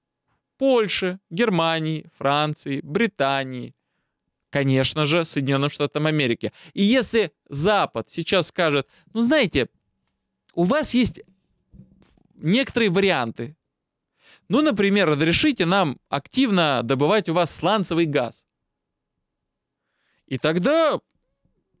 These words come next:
меньше придётся платить. И, конечно, украинцы в безвыходном положении, они будут распродавать всё,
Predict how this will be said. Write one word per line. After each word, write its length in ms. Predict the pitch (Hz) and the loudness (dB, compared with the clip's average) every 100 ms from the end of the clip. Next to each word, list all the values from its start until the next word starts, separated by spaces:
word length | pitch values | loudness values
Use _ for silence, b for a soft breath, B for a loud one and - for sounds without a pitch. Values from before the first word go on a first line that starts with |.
| _ _ _ | _ _ _
меньше 440 | 143 233 311 233 | 0 2 2 0
придётся 500 | 170 185 196 247 180 | 0 0 0 0 -4
платить. 720 | 139 160 160 151 180 170 - _ _ _ _ _ _ _ _ _ _ _ _ _ _ _ _ _ _ - | -6 -2 -2 -2 -8 -8 -10 _ _ _ _ _ _ _ _ _ _ _ _ _ _ _ _ _ _ -4
И, 100 | 170 | 0
конечно, 420 | 208 269 233 190 | 0 0 -2 -2
украинцы 720 | 170 196 208 170 - 143 127 - | 0 2 2 0 0 0 0 -4
в 140 | - 135 | -14 -2
безвыходном 520 | 175 196 220 156 139 | 0 0 0 0 -2
положении, 480 | 127 143 156 214 175 | 0 -2 0 0 0
они 140 | 135 | 0
будут 320 | 190 185 151 _ _ _ _ _ | 2 0 -2 _ _ _ _ _
распродавать 680 | 151 160 - 185 190 208 - | -2 -2 0 0 2 0 -2
всё, 360 | - 143 123 | -4 -2 -4